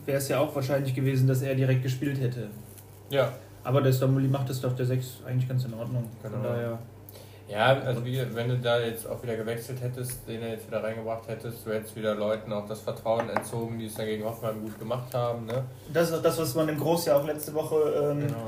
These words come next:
Speaker 1: positiv entgegengenommen hat, dass er diesen Leuten vertraut.
Speaker 2: Genau, das ist halt die Linie, die er jetzt da reinbringt. War jetzt heute, also ich glaub nicht, heute hat's nicht an den,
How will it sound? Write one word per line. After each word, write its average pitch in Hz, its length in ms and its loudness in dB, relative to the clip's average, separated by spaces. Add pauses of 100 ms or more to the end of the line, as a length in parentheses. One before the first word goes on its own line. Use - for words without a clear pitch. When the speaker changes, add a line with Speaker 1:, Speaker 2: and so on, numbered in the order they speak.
(140)
Speaker 1:
positiv 185 420 4
entgegengenommen 131 500 4
hat, 123 40 4
dass 127 140 2
er - 60 2
diesen 143 200 -2
Leuten 135 240 4
vertraut. 120 420 -4 (220)
Speaker 2:
Genau, 143 320 6
das 110 160 -2
ist - 80 -6
halt 113 160 2
die 120 60 -4
Linie, 120 320 0
die 107 80 0
er 104 260 0
jetzt 101 180 -4
da 104 80 0
reinbringt. 120 600 0 (600)
War 110 160 4
jetzt 113 220 -2
heute, 123 400 2 (260)
also 113 180 -4 (360)
ich - 100 -16
glaub 117 220 0
nicht, 113 200 -6 (220)
heute 110 220 -2
hat's 107 220 -2
nicht 110 160 -8
an 107 100 -4
den, 104 460 -8